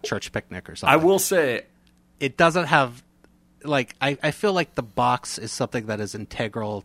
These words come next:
Speaker 1: to the pizza delivery experience, and I like that they thought about that and, uh, and did a little twist on it, too, with these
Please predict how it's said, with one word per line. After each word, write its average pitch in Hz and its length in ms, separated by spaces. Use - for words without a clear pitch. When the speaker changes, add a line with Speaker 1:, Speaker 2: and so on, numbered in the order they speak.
Speaker 1:
to 101 500
the 101 80
pizza - 360
delivery 104 400
experience, 98 760
and 117 80
I 110 80
like 123 380
that 127 140
they 120 100
thought 107 220
about 101 300
that 101 280
and, 98 420
uh, 101 340
and 135 100
did 170 160
a 165 60
little 151 220
twist - 340
on 107 140
it, 101 120
too, 113 140
with 90 120
these - 320